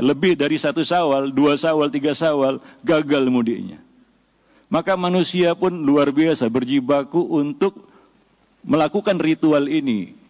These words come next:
di akhir Ramadan. Walaupun harus terluput Lailatul Qadar. Jangan cerita ibadah di kampung halaman,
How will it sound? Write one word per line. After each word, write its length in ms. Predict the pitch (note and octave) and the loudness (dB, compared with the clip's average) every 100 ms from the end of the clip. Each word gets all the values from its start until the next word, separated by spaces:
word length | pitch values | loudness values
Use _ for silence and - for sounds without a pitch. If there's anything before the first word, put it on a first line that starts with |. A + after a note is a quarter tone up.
| - | -6
di 160 | F3+ | -2
akhir 320 | - - B3 B3 | 0 0 0 0
Ramadan. 640 | C4 C4+ C4+ G3+ C3+ F2+ - _ _ _ _ _ _ _ _ _ _ _ _ _ _ _ _ - | 0 0 0 0 -2 -6 -16 _ _ _ _ _ _ _ _ _ _ _ _ _ _ _ _ 0
Walaupun 400 | F#3 G#3 B3 F#3 | 0 0 -2 0
harus 240 | G#3 - | 0 -2
terluput 560 | G3 F3+ A3 A#3 A3+ F3+ | -2 0 0 0 -2 0
Lailatul 480 | G3+ G#3 G3 G3+ | -2 0 0 0
Qadar. 400 | G3 F#3+ D#3 G2 - - _ _ _ _ _ _ _ _ _ _ _ _ _ _ _ _ _ _ _ _ _ D#3+ | 0 -2 -2 -8 -12 -20 _ _ _ _ _ _ _ _ _ _ _ _ _ _ _ _ _ _ _ _ _ -2
Jangan 320 | F#3 G3+ F#3+ | 0 0 0
cerita 480 | F#3 F#3+ - G3+ F3 | 0 0 0 -2 0
ibadah 640 | E3 E3+ F#3 F#3 D3+ - | 0 0 2 -2 -2 -10
di 160 | - D#3 | -8 -2
kampung 400 | F3+ F3+ F#3+ D#3 | -2 -2 -2 -2
halaman, 600 | F3 F3+ E3+ A#2+ G#2 | 0 -2 -2 -4 -6